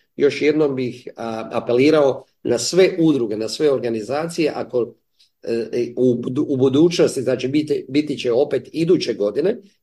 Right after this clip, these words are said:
da se prijave. Ja ću opet poslati, a, email svim onima, ali ako ja nemam, nije do, kažem, do mog broja emaila nije teško doći i po bilo kojem pitanju, ovom pitanju da može, znači, dobit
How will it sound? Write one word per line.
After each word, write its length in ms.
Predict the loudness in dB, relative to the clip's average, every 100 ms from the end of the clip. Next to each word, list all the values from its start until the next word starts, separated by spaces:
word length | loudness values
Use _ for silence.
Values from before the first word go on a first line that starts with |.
| -4
da 140 | -2
se 180 | -2 -2
prijave. 340 | 0 0 2
Ja 140 | 0 2
ću 220 | 4 4
opet 200 | 4 0 0
poslati, 680 | -2 -2 -6 -6 -8 -8 -14 _ _ _
a, 480 | -12 -10 -10 -10 -12 -14 -18 _ _ -2 0
email 280 | 2 0
svim 340 | -2 0 0 2
onima, 280 | 2 0 -4
ali 140 | -6
ako 220 | -4 0
ja 200 | 2 2
nemam, 500 | 0 0 0 -2 -4
nije 160 | -4 -4
do, 260 | -2 -2
kažem, 320 | -2 -4 -4 -4
do 80 |
mog 380 | 0 0 0 -4 -16 _ _
broja 420 | -8 -2 0 2 0
emaila 280 | -2 -2 -2
nije 240 | -2 -4
teško 300 | -6 -8 -6
doći 400 | -2 0 0 -4 -18 _
i 180 | -8 -6
po 120 | -6
bilo 400 | -4 0 2 2
kojem 300 | 2 0 0
pitanju, 440 | -4 -4 -2 0 2
ovom 260 | 2 0
pitanju 420 | -2 0 2 2
da 100 | 0
može, 340 | 0 0 0 -2
znači, 360 | -4 -6 -6
dobit 500 | -4 -2 -2 -4 -10